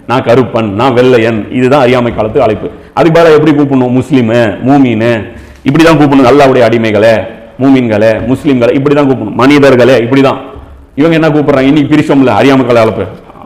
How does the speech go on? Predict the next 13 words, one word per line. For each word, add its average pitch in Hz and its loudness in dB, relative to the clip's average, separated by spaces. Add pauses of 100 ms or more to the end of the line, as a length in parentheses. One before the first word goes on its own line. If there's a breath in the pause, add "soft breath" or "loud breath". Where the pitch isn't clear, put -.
அரபுகள் 123 0
எல்லாமே 120 0
அரபு 113 0
உலகத்துல 107 -2
இருங்க, 101 -6 (320 loud breath)
இந்தியர்கள் 139 0
எல்லாமே 127 0
இந்தியால 123 0
இருப்போம், 107 -2
பாகிஸ்தான்காரங்க 120 -2
எல்லாம் 123 -6
பாகிஸ்தான்ல 120 -2
இருப்போம், 104 -6